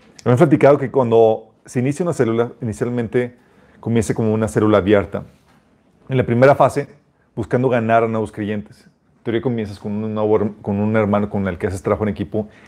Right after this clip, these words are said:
y se enfocan en invitar a nuevas personas que no conocen, amigos, familiares y demás, para que puedan venir a conocer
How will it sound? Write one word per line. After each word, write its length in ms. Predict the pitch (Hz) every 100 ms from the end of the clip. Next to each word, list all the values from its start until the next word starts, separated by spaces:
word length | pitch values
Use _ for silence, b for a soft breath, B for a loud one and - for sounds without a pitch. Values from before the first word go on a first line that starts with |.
| B
y 100 | 120
se 120 | -
enfocan 460 | 95 127 123 131 120
en 100 | 107
invitar 460 | 98 101 - 107
a 160 | 110 107
nuevas 240 | 107 107
personas 560 | - 92 107 104 107 -
que 80 | 101
no 100 | 92
conocen, 440 | 104 98 92 104
amigos, 480 | 98 101 107 107 104
familiares 680 | 98 95 104 107 104 101 -
y 40 |
demás, 380 | 95 98 101 - b b b b b
para 180 | - 107
que 120 | 104
puedan 280 | 107 110 113
venir 220 | 104 104 104
a 300 | 104 95 95 -
conocer 540 | 98 87 - 104